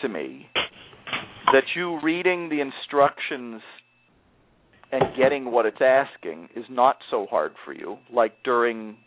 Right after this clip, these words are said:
ba, ba, ba, ba, ba. And other times when reading the instructions and understanding what you're supposed to do next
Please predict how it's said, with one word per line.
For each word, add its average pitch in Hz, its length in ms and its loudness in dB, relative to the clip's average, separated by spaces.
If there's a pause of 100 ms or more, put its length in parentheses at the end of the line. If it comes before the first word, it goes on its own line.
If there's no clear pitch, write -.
ba, 113 160 6
ba, 117 140 -2
ba, 110 140 -4
ba, 107 160 -4
ba. 85 240 0 (1200)
And 147 200 2 (120)
other 196 320 2 (120)
times 107 500 -4 (200)
when 123 260 -4
reading 123 400 -10
the 113 100 -10
instructions 107 840 0 (1080)
and 127 140 6
understanding 117 540 -2
what 107 140 -4
you're 117 80 -12
supposed 113 260 -4
to 110 60 -20
do 107 140 -8
next 104 280 -4